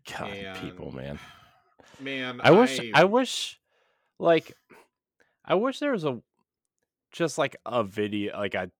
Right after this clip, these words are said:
Speaker 1: ten-minute video to s-, maybe somewhat educate people on how video <laughs> games are made. You
Speaker 2: I,
Speaker 1: know?
Speaker 2: I would like that too. I think it's absolutely silly. Um, but
Speaker 1: Not that, like, you can really explain that in ten minutes, but,
Speaker 2: No.
Speaker 1: you know.
Speaker 2: But also, like, I don't think that it's, like,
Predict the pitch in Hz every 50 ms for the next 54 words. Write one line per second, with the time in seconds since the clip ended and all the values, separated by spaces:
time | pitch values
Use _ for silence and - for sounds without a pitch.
0 | _ _ - - 147 156 160 156 143 135 127 110 110 120 110 107 98 95 90 -
1 | - - 107 92 - _ _ _ - - - - - 135 131 127 139 165 180 170
2 | 165 160 151 139 131 120 104 - - - 143 135 131 127 120 113 104 - 87 104
3 | 98 101 95 - 98 87 85 78 101 98 87 - 95 90 85 80 76 92 92 87
4 | 78 82 82 78 73 71 - - - 92 82 90 78 - - - - - _ _
5 | _ _ _ _ _ _ _ _ _ _ _ _ _ _ _ _ _ _ _ _
6 | - 131 135 139 143 131 - - 95 95 92 90 87 87 85 80 _ - 82 78
7 | - - 87 82 78 78 90 85 101 85 87 90 - 95 85 87 - - - 82
8 | 76 76 82 80 - - - 85 82 85 82 80 80 _ _ _ _ 95 87 87
9 | 87 85 85 85 85 85 _ _ - - - 95 90 87 87 87 - 139 147 143
10 | 143 - 147 143 120 90 117 110 104 107 - - 113 104 - 107 98 95 90 87
11 | 87 92 92 95 - - - 101 92 92 95 95 98 90 101 98 110 101 98 98
12 | 98 98 95 90 _ _ - 87 80 67 - _ _ _ - 123 113 95 90 113
13 | 87 69 65 - _ _ - - - _ _ _ _ _ _ _ _ _ _ _
14 | _ _ _ _ _ _ 135 135 151 156 160 160 160 - 165 143 127 - 120 113
15 | 120 127 127 127 - - 120 117 107 120 113 113 - - 101 87